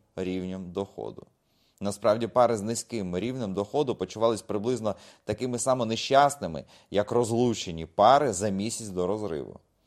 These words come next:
Не секрет, що фінансові негаразди спричиняють у подружньому житті стреси, одну з найпоширеніших причин розлучень. За наявності достатніх ресурсів на вас не тиснуть постійні складні фінансові рішення,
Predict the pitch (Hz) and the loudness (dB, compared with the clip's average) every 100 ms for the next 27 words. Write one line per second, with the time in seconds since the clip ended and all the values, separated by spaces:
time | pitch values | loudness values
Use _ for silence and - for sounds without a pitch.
0 | _ _ - 101 98 120 123 101 98 98 | _ _ -8 -6 -6 -2 0 -2 -8 -2
1 | 101 95 98 90 92 92 104 123 123 107 | -2 -2 -4 -6 -6 -2 2 2 2 -4
2 | - 90 - 104 113 104 98 92 95 107 | -6 -8 -6 -2 -2 -2 -6 -6 -6 -6
3 | 101 95 92 90 113 - 131 123 117 - | -6 -6 -6 -8 -10 -8 -2 0 -2 -6
4 | 117 - - _ 98 104 135 127 117 107 | -12 -16 -20 _ -2 -2 -2 -2 -2 -4
5 | - 123 127 120 - - - - 101 98 | -4 -4 -4 -6 -10 -10 -10 -6 -6 -4
6 | 95 80 73 - - _ _ _ _ _ | -4 -6 -6 -12 -20 _ _ _ _ _
7 | _ - 104 117 139 147 131 117 110 - | _ -6 -2 2 2 2 -2 -6 -6 2
8 | 123 - 101 110 - 143 143 87 92 101 | 2 2 -6 -6 -4 -6 -6 -4 0 4
9 | 110 110 107 123 113 104 - 101 - 110 | 2 2 -4 -4 -6 -8 -6 -8 -6 -8
10 | 98 - 98 95 104 101 98 98 107 104 | -6 -6 -4 -4 -6 -4 -2 -2 -2 -4
11 | 101 95 - 78 | -4 -4 -8 -8